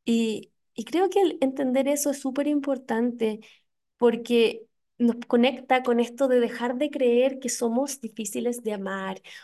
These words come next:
o de que uno tiene un problema. Porque no es que seas difícil de amar, solo estás buscando amor en personas que no son las correctas.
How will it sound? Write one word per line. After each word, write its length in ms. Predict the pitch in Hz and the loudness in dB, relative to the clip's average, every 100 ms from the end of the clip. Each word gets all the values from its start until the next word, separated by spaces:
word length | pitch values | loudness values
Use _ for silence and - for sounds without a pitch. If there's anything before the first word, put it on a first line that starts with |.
| - | -14
o 100 | - | -2
de 180 | 214 208 | 0 0
que 220 | 202 220 - | -2 -6 0
uno 440 | 226 226 214 220 - | 2 4 2 -2 -6
tiene 440 | - 208 208 - | -2 2 0 -2
un 160 | 214 208 | -4 -4
problema. 640 | 208 214 202 208 208 202 196 - - - _ _ _ _ _ - | -2 -4 0 0 0 -2 -6 -20 -20 -20 _ _ _ _ _ -2
Porque 260 | 254 269 | 0 2
no 100 | 269 | 2
es 80 | 302 | 2
que 120 | 427 | 0
seas 320 | 415 320 320 311 | 0 0 -2 0
difícil 500 | 240 247 247 262 233 | -2 -2 -2 -2 0
de 100 | 214 | -2
amar, 420 | 185 202 202 - | 0 0 0 -4
solo 240 | - 220 220 | -6 -2 -2
estás 240 | 220 233 | 0 -2
buscando 460 | 233 226 220 214 247 | -2 -4 -2 2 2
amor 420 | 277 262 247 240 _ | 4 4 4 -2 _
en 120 | 233 226 | -6 -2
personas 480 | 247 - 233 254 | -2 -2 -2 -2
que 240 | 254 254 247 | -4 -6 -6
no 100 | 226 | -6
son 200 | 220 240 | -4 -2
las 100 | 233 | -2
correctas. 540 | 240 220 226 - 220 | -4 -6 -6 -8 -14